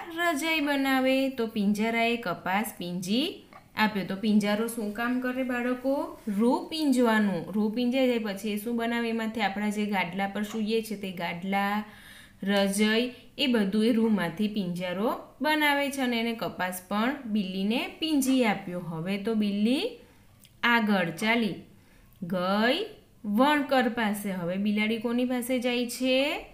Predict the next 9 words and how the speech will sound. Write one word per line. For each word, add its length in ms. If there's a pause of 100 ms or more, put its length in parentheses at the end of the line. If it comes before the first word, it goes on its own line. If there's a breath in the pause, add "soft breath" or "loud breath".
(580 soft breath)
વણકરભાઈ 720
પાસે 380
જાય 280
છે. 280
પછી 280
કહે 280
છે, 280
"વણકરભાઈ, 840
વણકરભાઈ, 800